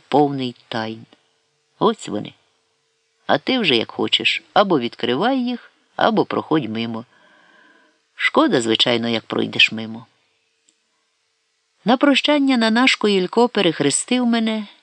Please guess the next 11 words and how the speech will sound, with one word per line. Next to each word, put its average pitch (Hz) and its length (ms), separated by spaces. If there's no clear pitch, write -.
і 117 100
я 196 140
подибуляв 139 680
доріжкою 127 640
вниз, 117 520
залишаючи 220 880
за 190 140
собою 190 500
світ 208 600
і 135 100
тайну, 170 540